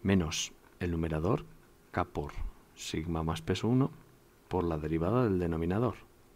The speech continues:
La derivada del denominador respecto a sigma es dos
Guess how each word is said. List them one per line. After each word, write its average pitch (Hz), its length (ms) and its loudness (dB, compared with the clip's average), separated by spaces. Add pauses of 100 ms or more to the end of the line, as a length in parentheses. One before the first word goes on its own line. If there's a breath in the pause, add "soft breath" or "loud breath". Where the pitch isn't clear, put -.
(1040 loud breath)
La - 100 -8
derivada 76 240 -2
del 87 80 -2
denominador 92 640 2
respecto 78 400 -2
a 76 40 2
sigma 110 440 0
es - 240 -2 (200)
dos 82 580 -4